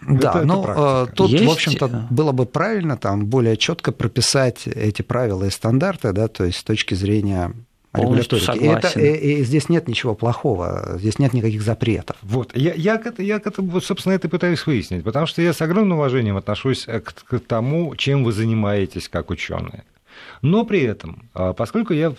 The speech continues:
Speaker 2: в долгие годы все равно так или иначе занимаюсь общественными отношениями, отношениями гражданина и государства, то я понимаю, что,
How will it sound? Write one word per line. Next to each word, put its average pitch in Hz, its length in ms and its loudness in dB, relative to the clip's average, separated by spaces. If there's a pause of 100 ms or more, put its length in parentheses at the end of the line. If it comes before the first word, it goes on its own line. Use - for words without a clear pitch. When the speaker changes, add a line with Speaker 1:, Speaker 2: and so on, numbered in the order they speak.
Speaker 2:
в 101 460 -4
долгие 143 300 2
годы 131 320 0
все - 160 -8
равно 117 200 2
так 98 180 -4
или 110 60 2
иначе 110 260 -2
занимаюсь 95 320 -2
общественными 98 480 -2
отношениями, 123 640 0
отношениями 98 520 -2
гражданина 95 520 -2
и 92 60 -2
государства, 175 640 -2 (260)
то 185 100 -2
я 226 60 2
понимаю, 214 400 2
что, - 340 -4